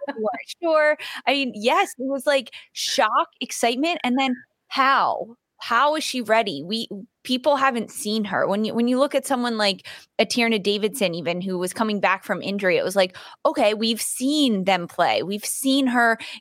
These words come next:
get minutes or go into training. And, and we just saw her with Chicago Red Stars and Casey Kruger, another one coming back from maternity leave. But for Julie Ertz, we hadn't seen her. She never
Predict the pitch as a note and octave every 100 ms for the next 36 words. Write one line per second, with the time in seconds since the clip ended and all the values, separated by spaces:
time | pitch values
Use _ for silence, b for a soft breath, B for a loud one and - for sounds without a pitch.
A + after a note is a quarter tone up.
0 | G3 B3 - A3 A3 G3+ F#3 G#3 F#3+ A3
1 | A#3 A3 G#3+ - G#3 G#3 G3+ F#3 E3+ E3
2 | G2+ F3 F3 G3+ A#3+ - A3 A3+ G3 F#3+
3 | - B B - - A3+ A3+ A3 G#3 G#3
4 | - G3+ F3+ F#3+ G3+ C4+ C4 A#3+ - C4+
5 | C4+ A3 A3+ C4+ A#3+ F#3+ - A#3 G#3+ G#3+
6 | - G#3+ F#3+ G3 F#3+ E3+ F3 E3+ D#3 B
7 | B _ A3+ - _ - A#3 G3+ C4+ D4+
8 | A3+ D4 - G#3 G#3 B3+ D4+ B3+ - F#3
9 | D#3+ F3 D#3+ A3 G3 G#3 A3+ D4 D4+